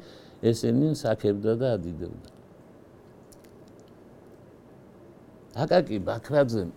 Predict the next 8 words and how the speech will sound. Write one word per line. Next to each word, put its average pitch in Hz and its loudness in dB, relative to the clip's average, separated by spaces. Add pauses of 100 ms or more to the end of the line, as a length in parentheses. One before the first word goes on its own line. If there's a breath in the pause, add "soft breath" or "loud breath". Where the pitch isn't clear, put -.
(140)
ისე 170 2
ღრმად 123 4
შეისწავლა 95 -2 (100)
ეს - -14
საკითხი, - -10 (1040 loud breath)
იმდენი 156 12
რამ 127 6
გამო-, 113 2